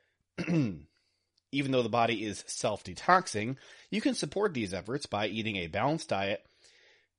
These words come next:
reducing exposure to known toxins, uh, and this includes limiting ultra-processed foods and alcohol, drinking more water,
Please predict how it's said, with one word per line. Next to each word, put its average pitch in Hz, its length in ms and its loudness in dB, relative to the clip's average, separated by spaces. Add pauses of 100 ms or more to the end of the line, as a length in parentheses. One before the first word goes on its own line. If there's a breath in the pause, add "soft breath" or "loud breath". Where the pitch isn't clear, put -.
(120)
reducing 131 400 0
exposure 147 500 2
to 107 140 -4
known 90 220 -6
toxins, 113 680 -8 (840)
uh, 104 180 -2 (120)
and 110 420 -4
this 110 180 -6
includes 117 720 -4 (160)
limiting 123 480 0
ultra-processed 110 720 -2
foods 110 240 -6
and 98 80 -8
alcohol, 143 460 4
drinking 135 420 -2
more 107 220 2
water, 110 520 4